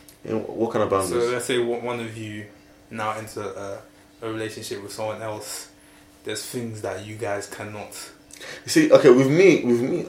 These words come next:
Speaker 1: I,
Speaker 2: You don't care.
Speaker 1: how I am, I, I don't think we have boundaries. I, 'cause I'm thinking, I, even us as friends now, I'm not doing anything that's cr-, will cross the line anyway. So what boundary,
Speaker 2: If
Speaker 1: what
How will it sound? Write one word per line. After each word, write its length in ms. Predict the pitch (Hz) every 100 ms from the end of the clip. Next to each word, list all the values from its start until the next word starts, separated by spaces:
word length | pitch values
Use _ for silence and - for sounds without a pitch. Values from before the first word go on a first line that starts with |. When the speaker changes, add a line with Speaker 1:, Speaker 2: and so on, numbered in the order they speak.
| -
Speaker 1:
I, 260 | - - - _ _ _ _
Speaker 2:
You 100 | 120
don't 180 | 110 107
care. 180 | - 104 - - - _
Speaker 1:
how 200 | 147 175
I 160 | 151 139
am, 320 | 110 98 110 - _ -
I, 200 | 98 -
I 100 | 117
don't 200 | 135 160
think 220 | 147 135 113
we 120 | 110
have 340 | 107 104 101 - - _ _ _ _
boundaries. 420 | - 110 113 -
I, 180 | 80 - - - - - _ -
'cause 180 | 147 -
I'm 180 | 156 160
thinking, 260 | 180 143 98 - -
I, 240 | 120 - - -
even 360 | 156 190 170 - -
us 180 | 131 127
as 120 | 117
friends 260 | - 117 107
now, 140 | 107
I'm 160 | 101 123
not 240 | 139 110
doing 260 | 117 117 107
anything 400 | 101 95 92 92 - - _ _ _ _ _ _ _ _ _ _ _ _ _ _ _ _ _ _ _ _ -
that's 240 | 135 -
cr-, 340 | - - - 104
will 120 | 113
cross 260 | - 135 127
the 80 |
line 200 | 120 117
anyway. 420 | 123 131 107 87 - -
So 160 | - 131
what 280 | 143 170 113
boundary, 340 | 131 135 117
Speaker 2:
If 60 |
Speaker 1:
what 80 | 117